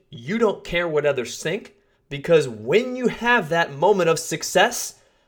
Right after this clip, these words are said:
nobody's going to remember all those failures. Nobody. So here's what I want you to do this week.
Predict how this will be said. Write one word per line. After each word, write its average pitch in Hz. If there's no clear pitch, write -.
nobody's 170
going 139
to 131
remember 123
all 110
those 104
failures. 92
Nobody. 135
So -
here's 202
what 196
I 175
want 156
you 135
to 123
do 120
this 107
week. 101